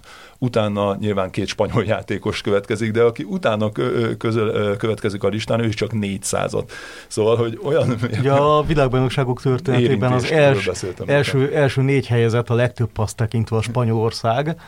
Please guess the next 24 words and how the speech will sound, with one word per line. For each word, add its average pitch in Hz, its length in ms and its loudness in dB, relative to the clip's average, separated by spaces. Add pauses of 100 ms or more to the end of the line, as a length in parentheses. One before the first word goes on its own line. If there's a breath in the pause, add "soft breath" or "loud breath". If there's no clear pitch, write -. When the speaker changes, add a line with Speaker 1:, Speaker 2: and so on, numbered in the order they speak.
(100)
Speaker 2:
három 113 340 2
ezen 110 200 0
a 113 100 2
V 123 160 2
B-n, 117 160 0
egy 104 180 -2
meg 107 140 -4
az 110 100 0
előzőn 104 340 -2
Oroszország 110 680 -4
ellen. 127 400 0 (200)
Speaker 1:
<laughs> - 200 -14
Speaker 2:
Na 131 160 2
de 135 100 4
majd 143 160 2
ehhez 139 240 2
képest 139 360 -4
a 131 40 2
négy 123 220 0
mérkőzésből, 127 1040 0
ugye 131 220 -2
Costa 120 300 -2
Ricát 101 340 -2
az, 95 200 -6